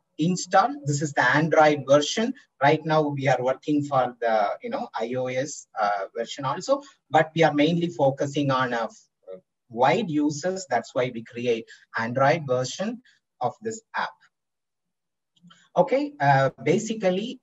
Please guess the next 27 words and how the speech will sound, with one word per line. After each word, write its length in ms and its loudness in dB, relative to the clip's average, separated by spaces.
uh, 360 2
you 60 -4
know, 240 -8
uh, 260 -4
we 140 -2
collected 640 -4
lot 360 0
of 180 0
variation 640 -2
in 160 -8
the 100 -6
data 580 2
from 220 -4
India, 580 2
Malaysia, 1000 0
and 180 -8
Africa. 720 -2
And 140 -4
also 340 2
right 280 -2
now 260 0
we 120 -4
are 100 2
doing 380 -6
in 180 -8
Latin 400 -6
America. 580 -4